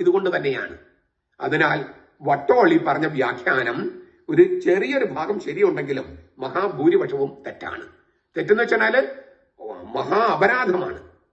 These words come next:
മഹാ അപരാധമാണ്. ആ തെറ്റ് തിരുത്തണം, എന്നിട്ട് അനുസരിക്കണം. ഈ വട്ടോളിയും വിമതരും മുന്നേറ്റക്കാരും പറയുന്നത് അനുസരിക്കാൻ പോകുന്ന സഭാ നേതൃത്വവും തെറ്റിൽ തന്നെയാണെന്നാണ് ഞാൻ വിചാരിക്കുന്നത്. അവരും തിരുത്തണം എന്ന് വിചാരിക്കുന്നു.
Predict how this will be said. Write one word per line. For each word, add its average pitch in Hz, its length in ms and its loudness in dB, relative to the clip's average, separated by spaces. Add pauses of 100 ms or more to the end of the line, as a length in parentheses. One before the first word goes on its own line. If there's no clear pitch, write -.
(600)
മഹാ 147 180 0
അപരാധമാണ്. 151 560 0
ആ 156 260 -2
തെറ്റ് 190 300 2
തിരുത്തണം, 135 480 -4 (300)
എന്നിട്ട് 156 680 0 (300)
അനുസരിക്കണം. 135 720 -6 (380)
ഈ 208 380 -4 (380)
വട്ടോളിയും 220 800 2
വിമതരും 196 600 4
മുന്നേറ്റക്കാരും 214 560 0
പറയുന്നത് 202 480 0 (240)
അനുസരിക്കാൻ 247 580 0
പോകുന്ന 254 320 -6
സഭാ 247 320 -2
നേതൃത്വവും 269 760 0 (200)
തെറ്റിൽ 190 320 2
തന്നെയാണെന്നാണ് 165 500 0
ഞാൻ 143 200 -4
വിചാരിക്കുന്നത്. 110 560 -8 (600)
അവരും 170 460 4
തിരുത്തണം 180 520 0
എന്ന് 147 140 -4
വിചാരിക്കുന്നു. 113 480 -8